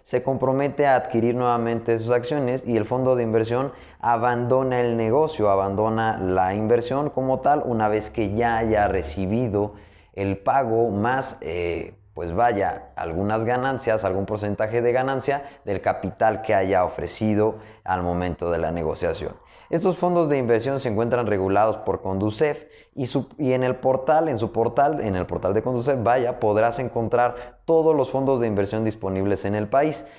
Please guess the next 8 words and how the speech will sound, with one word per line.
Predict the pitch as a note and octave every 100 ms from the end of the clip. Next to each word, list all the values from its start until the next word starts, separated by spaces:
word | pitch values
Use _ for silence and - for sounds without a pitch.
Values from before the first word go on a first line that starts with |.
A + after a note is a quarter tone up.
| _
Normalmente | B2 C#3+ D#3 D#3+ D#3
estos | D3+ D3
fondos | - C#3+ C#3 C3
clas-, | A#2 -
se | - F#2
clasifican | F#2+ - F2+ A2+ A2+ G#2
por | G#2 F#2+
sectores | F#2+ - D#3+ C#3 C#3+